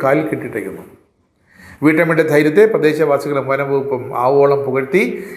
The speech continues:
കൃത്യമായി ഇടപെടൽ നടത്തിയ വീട്ടമ്മ ചെയ്തത് എന്താണെന്നറിയോ? ആ പുലിയെ കെട്ടിയിട്ടത് കാരണം നിരവധി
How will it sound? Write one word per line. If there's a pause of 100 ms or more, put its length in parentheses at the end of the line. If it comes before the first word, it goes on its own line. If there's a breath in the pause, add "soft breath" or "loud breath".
(120 loud breath)
കൃത്യമായി (180)
ഇടപെടൽ (100)
നടത്തിയ (100)
വീട്ടമ്മ
ചെയ്തത്
എന്താണെന്നറിയോ? (640 loud breath)
ആ (140)
പുലിയെ (160)
കെട്ടിയിട്ടത്
കാരണം (280)
നിരവധി